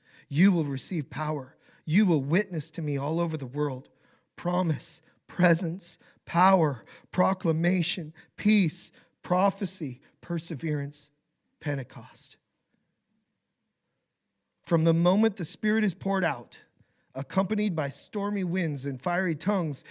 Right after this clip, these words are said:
he is described as a gift, and one on whom Christian experience centers, a gift for all who repent and get baptized. A gift money cannot purchase,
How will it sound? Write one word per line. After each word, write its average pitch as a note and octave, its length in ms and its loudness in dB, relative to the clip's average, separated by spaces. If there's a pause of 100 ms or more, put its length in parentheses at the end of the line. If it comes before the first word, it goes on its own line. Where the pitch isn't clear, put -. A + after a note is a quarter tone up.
(140)
he G3+ 100 6
is F#3 120 6
described F#3 600 0
as D#3 140 -2
a D3+ 60 -4
gift, D3 460 -6 (600)
and D3 220 0
one F#3+ 200 4
on F#3+ 220 2
whom F3+ 340 2
Christian G#3 480 -4
experience F3 840 -6 (120)
centers, D3+ 640 -4 (360)
a D#3+ 80 4
gift G#3+ 300 0
for G#3 260 0
all G3 240 2
who F#3+ 120 -2
repent E3+ 540 -2
and C3+ 140 -4
get D#3 160 -8
baptized. D3+ 760 -4 (720)
A E3+ 80 4
gift F#3 340 4
money G3+ 360 6
cannot G3 380 0
purchase, - 580 -6